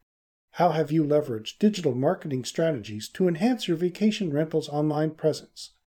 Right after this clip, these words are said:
Share your experiences in the comment section below. In conclusion,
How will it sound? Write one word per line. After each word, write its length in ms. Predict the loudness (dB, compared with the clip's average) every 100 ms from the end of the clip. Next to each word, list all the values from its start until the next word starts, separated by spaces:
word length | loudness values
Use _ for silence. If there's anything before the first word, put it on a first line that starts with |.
| _ _ _ _
Share 340 | 2 8 8
your 200 | 6 2
experiences 800 | 0 -4 0 2 2 0 -4 -4
in 100 | -2
the 60 | -4
comment 440 | -2 0 0 -2
section 420 | -4 -6 -4 -6 -2
below. 420 | -2 -2 -6 _ _ _ _ _ _ _
In 140 | 0 0
conclusion, 640 | 0 -2 6 6 6 -4